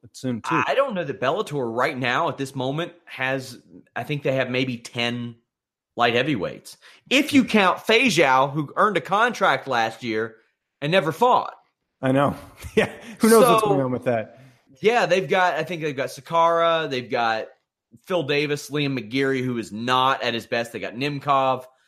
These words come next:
Speaker 2: uh, Fortune. I don't know if Vanderlei is gonna, I don't,
Speaker 1: Yeah.
Speaker 2: I don't think he's gonna fight back there again. And they have a couple of guys that nobody knows about.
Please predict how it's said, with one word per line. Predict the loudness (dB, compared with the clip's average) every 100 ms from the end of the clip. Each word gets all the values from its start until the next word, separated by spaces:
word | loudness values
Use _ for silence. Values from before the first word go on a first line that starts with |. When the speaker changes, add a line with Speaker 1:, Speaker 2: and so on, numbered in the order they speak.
| _ _ -8
Speaker 2:
uh, | -8
Fortune. | -4 -2 0 -2 -4 -4 -6 -14 _ _ _ _ _ _ _ _ _ _ _ -20 -10 0
I | 2 4
don't | 2 0 -2
know | 2 2
if | 2
Vanderlei | 0 2 2 4 4
is | 2 -2
gonna, | -4 -4 -6 -8
I | -4 0 0
don't, | 0 -6 -20 _ _ _ _
Speaker 1:
Yeah. | -4 -4 -4
Speaker 2:
I | 0
don't | 2 2
think | 0
he's | -2 -2
gonna | -2
fight | 0 0 0 2
back | 0 0
there | 2 2
again. | 2 0 0 -2 -6 -12
And | -6 -2
they |
have | 0 -2
a | -2
couple | -4 -2
of | -2
guys | 0 0 0
that | -4
nobody | -4 -4 -4
knows | -4 -4
about. | -6 -12 -14